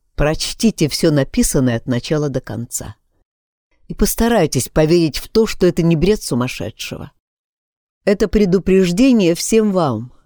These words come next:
живущим и пока еще не знающим о том, сколь страшная угроза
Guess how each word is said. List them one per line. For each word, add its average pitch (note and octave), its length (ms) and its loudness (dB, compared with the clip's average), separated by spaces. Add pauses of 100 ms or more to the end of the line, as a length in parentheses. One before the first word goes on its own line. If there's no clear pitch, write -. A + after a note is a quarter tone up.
живущим E3 840 0
и C#3 140 -2
пока F3+ 320 0
еще A#3 280 2
не A3+ 180 6
знающим G3 640 2
о E3 80 2
том, B3 260 0
сколь G3 300 0
страшная B3 760 -2
угроза F#3+ 680 2